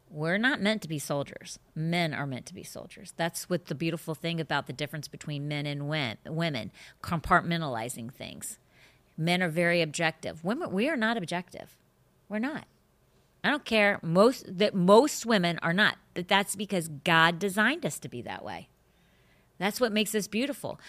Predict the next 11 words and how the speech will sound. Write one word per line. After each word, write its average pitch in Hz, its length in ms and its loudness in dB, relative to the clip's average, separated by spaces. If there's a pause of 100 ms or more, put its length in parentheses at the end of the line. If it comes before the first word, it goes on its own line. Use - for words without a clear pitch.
(140)
When 175 160 0
you 220 160 2
have 285 340 8
your 277 160 4
baby, 247 380 6
Logan, 131 500 -4 (1900)
when 156 160 -4
you 196 140 0
have 226 260 4
your 277 100 -2
baby, 233 560 0